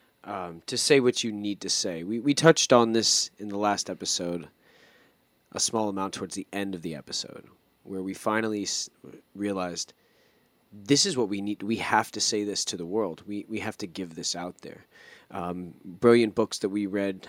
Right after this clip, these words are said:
uh, The Way of the Superior Man, would also suggest that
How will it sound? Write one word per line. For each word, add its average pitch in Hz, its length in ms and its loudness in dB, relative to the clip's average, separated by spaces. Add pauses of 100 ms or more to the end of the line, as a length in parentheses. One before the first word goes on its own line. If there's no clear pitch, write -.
(160)
uh, 90 180 -8
The 95 80 -6
Way 104 160 0
of 92 80 -4
the 85 60 -8
Superior 95 500 -4
Man, 95 320 -6
would 87 140 -6
also 98 340 -2
suggest 98 720 -4
that 87 240 -6